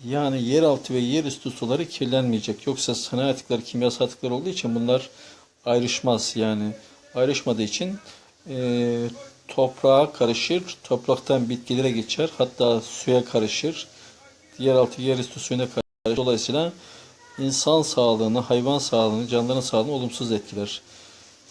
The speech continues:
C. Yerleşim yerlerinin temiz su kaynaklarına yakın yerlere kurulması. Şimdi yerleşim yerlerinin temiz su kaynaklarına yakın kurarsak,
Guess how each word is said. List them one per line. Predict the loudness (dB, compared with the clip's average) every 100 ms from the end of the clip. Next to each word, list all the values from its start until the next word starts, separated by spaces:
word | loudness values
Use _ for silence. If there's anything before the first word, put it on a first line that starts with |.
| -20 -6
C. | 2
Yerleşim | 2 4 2 2 2 2
yerlerinin | 2 0 -2
temiz | -4 -4
su | -4 -2
kaynaklarına | 0 0 0 0
yakın | 0 0 -4 -6 -14 -20 -8 0
yerlere | 2 2 0
kurulması. | 0 -2 0 -2 -2 -6 -10 _ _ -20 -20 -20 -20 _ _ _ _ _ _ _ _ _ _ _ _ _ -8
Şimdi | -2 0
yerleşim | 2 4 4 4 4
yerlerinin | 4 4 2
temiz | 0 -4 -2
su | -2 -2
kaynaklarına | 2 2 2 2 4 2
yakın | 2 0 -4
kurarsak, | -4 4 4 4 2 0